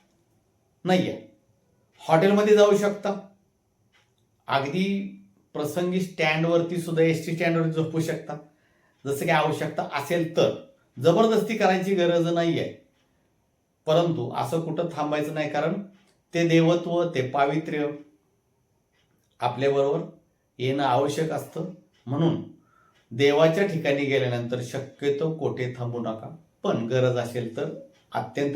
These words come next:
निकडीच असेल की आता मी कुठं जाऊ शकत नाही, थांबावंच लागेल, तर काही मनाला वाटून घेऊ नका. परंतु शक्यतो असा प्रवास करा, अशा पद्धतीने जा की आपल्याला थेट आपल्या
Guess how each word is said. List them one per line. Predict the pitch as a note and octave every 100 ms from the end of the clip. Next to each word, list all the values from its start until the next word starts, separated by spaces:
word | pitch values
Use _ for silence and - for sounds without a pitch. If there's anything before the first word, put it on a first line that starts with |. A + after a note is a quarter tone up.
| D3
निकडीच | D3+ D3 D#3+ F3+ D#3+
असेल | B2+ C3 A#2+ A2+ - _ _ _ _ _ _ -
की |
आता | B2+ C3
मी | D3
कुठं | D3 D3+
जाऊ | D3+ D#3 F#3
शकत | F3+ E3 D3 C#3+
नाही, | C#3 C3+
थांबावंच | A#2+ B2+ E3+ F3+
लागेल, | E3 C#3 B2 - - _ _ _ _ -
तर | F#3+
काही | G3+ G3
मनाला | G3+ E3+ F3+ F#3+
वाटून | F3 C3 D#3+ D#3+
घेऊ | D#3 D#3
नका. | B2 A2+
परंतु | - - C#3 D#3+ D#3+ G3 G#3+ - _ _ _ _ -
शक्यतो | - G#3 - - A2+ G#2 - _ _ _ _ _ _ _ _ _
असा | - - G#3+
प्रवास | G3+ F3 E3 D#3+
करा, | D#3+ C#3 C#3 - - -
अशा | C3+ G3
पद्धतीने | F#3+ F3 E3+ E3+ F#3
जा | E3 D3
की | C#3 E3
आपल्याला | D3+ - D#3 D#3+ E3
थेट | E3+
आपल्या | E3 - D#3